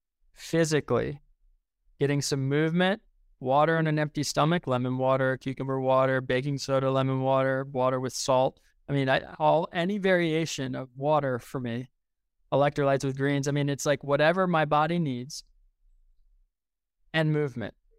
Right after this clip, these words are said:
while worship, some kind of worship, some kind of movement. This morning, I didn't go to the gym. I went to the gym yesterday, early in the morning. Today, I was like, "Ah, needed the extra hour or two of sleep."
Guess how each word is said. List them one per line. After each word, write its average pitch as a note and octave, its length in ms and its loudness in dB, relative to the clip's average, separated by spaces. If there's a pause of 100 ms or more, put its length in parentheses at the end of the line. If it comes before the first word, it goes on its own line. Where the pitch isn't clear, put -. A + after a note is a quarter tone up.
(400)
while C3 180 2
worship, A#2+ 420 -4
some E3 300 -2
kind F3+ 180 0
of E3+ 80 -2
worship, D3+ 380 -2
some C#3 180 -4
kind C#3 220 -6
of B2+ 80 -8
movement. A#2 320 -10 (260)
This D#3+ 220 -2
morning, E3 320 0
I B2 80 -2
didn't D#3 200 0
go D#3+ 120 4
to D#3+ 80 2
the D3+ 100 -2
gym. C#3+ 180 0
I B2+ 60 0
went C3+ 160 -2
to D3 80 -4
the C3+ 100 -4
gym C3 240 -4
yesterday, F3+ 640 0
early C#3+ 260 0
in C#3+ 60 0
the C#3 60 -2
morning. D3 380 -2
Today, C3+ 260 -2
I C3+ 80 2
was C3 140 -4
like, C3+ 200 -2
"Ah, F3 220 2 (680)
needed D#3 220 0
the D3 140 4
extra C#3+ 520 2
hour C#3+ 280 2
or C#3 80 -2
two C#3 220 -4
of C3 60 -4
sleep." D3+ 380 0